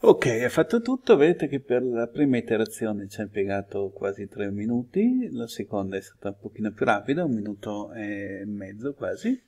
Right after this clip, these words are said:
Mm, eh, sono comunque tempi abbastanza, eh, lunghi, insomma, cioè non, soprattutto, eh, per chi vuole un po' fare delle prove sui prompt.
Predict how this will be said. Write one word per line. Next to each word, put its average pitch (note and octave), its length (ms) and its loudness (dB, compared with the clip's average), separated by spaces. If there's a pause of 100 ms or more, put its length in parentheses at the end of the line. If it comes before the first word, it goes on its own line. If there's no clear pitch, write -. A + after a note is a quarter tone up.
(140)
Mm, C3+ 220 2 (800)
eh, B2 60 -2
sono F3 280 0
comunque E3+ 320 4
tempi A#2 360 2
abbastanza, G#2+ 920 -2
eh, F#2+ 560 -10 (300)
lunghi, A2+ 640 2
insomma, G#2 360 -6 (300)
cioè - 240 -10
non, G#2+ 560 -10
soprattutto, G#2 880 -8 (560)
eh, G#2 760 -4
per A2 260 0
chi A#2 440 -2 (140)
vuole G#2+ 420 2
un G2+ 140 0
po' A2 160 0
fare G#2+ 260 0
delle G#2+ 220 2
prove G#2 360 2
sui G2 200 -8
prompt. F#2+ 580 -6